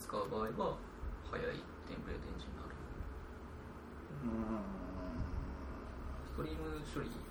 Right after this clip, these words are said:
Speaker 1: 別に早くないよ。ウー使う場合は、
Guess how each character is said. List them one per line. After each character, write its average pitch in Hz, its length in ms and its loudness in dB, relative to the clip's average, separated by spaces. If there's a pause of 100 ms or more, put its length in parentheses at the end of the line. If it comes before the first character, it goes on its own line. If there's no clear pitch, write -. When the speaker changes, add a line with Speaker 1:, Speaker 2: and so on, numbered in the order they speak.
(380)
Speaker 1:
別 - 100 -4
に 110 100 0
早 123 160 4
く 120 120 -2
な 92 80 2
い - 20 0
よ。 - 60 -2 (2500)
ウ - 80 4
ー - 80 6
使 - 180 2
う - 100 6
場 - 80 4
合 - 40 8
は、 95 60 6